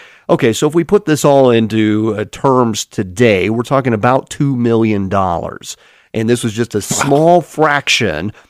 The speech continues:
Speaker 1: of what they were collecting out of Jericho that was to go into the Lord's treasury. Well, because of this man's sin, Israel is defeated at the battle of Ai that was to follow. So they,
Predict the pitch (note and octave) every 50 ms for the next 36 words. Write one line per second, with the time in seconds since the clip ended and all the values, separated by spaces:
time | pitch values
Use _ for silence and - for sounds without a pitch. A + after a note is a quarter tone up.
0 | _ _ - D3+ C3+ A#2+ A#2 A#2+ C#3 C3+ - B2+ B2 A2 A2 G#2+ - - - A#2+
1 | A#2 B2 B2+ - - A#2+ G#2+ G#2 G#2 G2+ G2 G2+ G2+ F2+ F2+ F#2+ A2 G#2+ G#2+ G#2
2 | G#2+ - A2 F#2 F2 F#2+ - - F#2+ - - G#2 F#2+ G#2+ G2+ G2 F#2+ - - G2
3 | F#2 F#2+ F#2+ F#2 F2 F2 - - - - C#3+ D#3 C#3+ A2+ F#2 - - - E2 G2+
4 | C3 C#3 C3 B2 - - D#3+ E3+ G#3+ A#3+ G3 D#3+ C3 C#3+ D3 - - C#3 C3+ B2+
5 | B2 A#2 F#2+ - - - - - E3+ E3+ C3+ G2+ E2 D#2+ G#2 A#2+ A#2+ - - -
6 | _ _ _ _ _ _ - E3 F3+ G3 D#3 D3+ E3+ E3 D#3 C#3+ A#2 G2+ G2 A2+
7 | F#2+ - - _ F#3 F#3 F3+ B2+ A#2 A2 A2+ A#2+ D3 - _ _ _ _ - C#3
8 | C3 - B2+ A2+ C#3+ C3+ C#3+ D3+ D3+ D3 C#3 C3 B2 A2 - C#3 D3+ F3 D3+ A2+
9 | G2+ G2+ A2 A#2 A2 A#2+ B2+ - C3 C3 B2+ A2+ - - - A#2 - - - F#3
10 | G3 G3+ F3 F2 D#2+ - - - _ - - A2+ A2 A#2+ A#2+ A2+